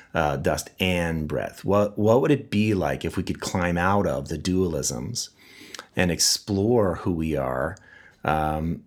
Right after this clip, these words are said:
in ways that acknowledged the mixed bags that we all are, right? But also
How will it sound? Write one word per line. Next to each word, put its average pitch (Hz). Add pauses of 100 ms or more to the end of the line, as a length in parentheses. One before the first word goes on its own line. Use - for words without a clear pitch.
in 92
ways 78
that 76
acknowledged 80
the 82
mixed 80
bags 67
that -
we 67
all 58
are, - (160)
right? 90
But 92
also 85